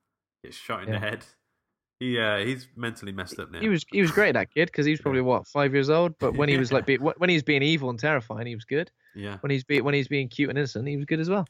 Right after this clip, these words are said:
Speaker 1: Yeah, yeah. So, uh, so we, so we're wra-, wrapping up now.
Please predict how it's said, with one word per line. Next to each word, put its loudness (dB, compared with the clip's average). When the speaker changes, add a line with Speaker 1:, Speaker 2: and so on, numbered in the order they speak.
Speaker 1:
Yeah, -6
yeah. -6
So, 0
uh, -2
so -4
we, -10
so -16
we're -10
wra-, -2
wrapping -4
up -10
now. -6